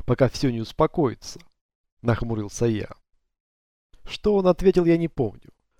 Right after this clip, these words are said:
потому что внезапно вырубился в беспокойный, нездоровый сон,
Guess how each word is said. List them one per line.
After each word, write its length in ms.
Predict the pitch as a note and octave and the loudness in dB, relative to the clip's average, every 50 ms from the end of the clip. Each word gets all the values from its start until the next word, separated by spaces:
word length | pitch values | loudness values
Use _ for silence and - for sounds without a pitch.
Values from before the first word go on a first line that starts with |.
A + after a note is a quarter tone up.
| - - | -10 -8
потому 380 | A2+ A2+ - B2+ D3 F#3+ A#3+ | -2 2 2 4 4 2 0
что 160 | G#3+ - - C#3 | -2 0 -2 -2
внезапно 480 | C#3 C3+ B2+ B2 B2+ A#2 - C3 C#3 | 0 2 4 4 4 4 4 2 0
вырубился 680 | C#3 D#3+ E3+ C3 A2 F#2+ F2+ G#2+ G#2+ A2 - - - - - | 2 2 2 0 0 -2 -8 -12 -14 -14 -16 -16 -18 -16 -14
в 140 | - G#2+ A2+ | -14 -12 -8
беспокойный, 840 | A2 B2+ A#2+ - - A#2 A2+ - - F#3+ G#3+ A3 F#3 C3+ A2+ G#2+ G#2 G2+ | -4 -4 -4 -2 -2 -2 -2 0 2 2 4 4 2 -2 -6 -10 -12 -8
нездоровый 640 | A2 A#2 A2+ G#2+ A2 B2 A#2+ B2 D#3 F#3 G#3+ G3+ | -6 -6 -2 2 4 4 6 6 4 4 2 0
сон, 380 | - - - D#3 A#2 A2 - | -2 -4 -4 -4 -6 -6 -10